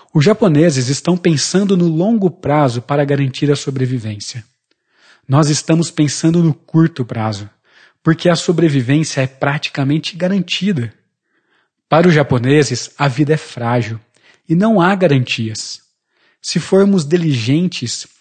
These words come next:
a maioria de nós pensa nos próximos cinco anos.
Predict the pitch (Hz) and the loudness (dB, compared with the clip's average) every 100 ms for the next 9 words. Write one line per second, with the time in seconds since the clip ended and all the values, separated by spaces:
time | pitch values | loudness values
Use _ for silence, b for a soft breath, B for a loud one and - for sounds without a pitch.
0 | _ - 151 156 190 269 233 165 170 139 | _ -4 -2 0 2 4 4 4 2 2
1 | 127 160 151 - b b b - 175 190 | 0 0 0 -4 b b b 0 0 0
2 | 196 180 - 170 185 - 220 190 - 185 | -2 -6 -2 0 0 0 -4 -4 -6 -6
3 | 214 - 180 143 135 - - | -6 0 2 2 -2 -6 -12